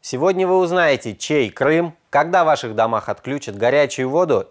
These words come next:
и каким образом учителя будут зарабатывать двести пятьдесят тысяч рублей. В эфире обзор прессы. Мы начинаем.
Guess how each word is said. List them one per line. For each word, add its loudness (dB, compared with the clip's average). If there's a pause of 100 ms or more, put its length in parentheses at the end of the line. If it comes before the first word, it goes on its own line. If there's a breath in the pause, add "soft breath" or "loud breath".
и -6
каким 0
образом 0
учителя 0
будут -6
зарабатывать 0
двести -6
пятьдесят -2
тысяч -10
рублей. -2 (760)
В -4
эфире 2
обзор 0
прессы. 0 (420)
Мы -2
начинаем. -4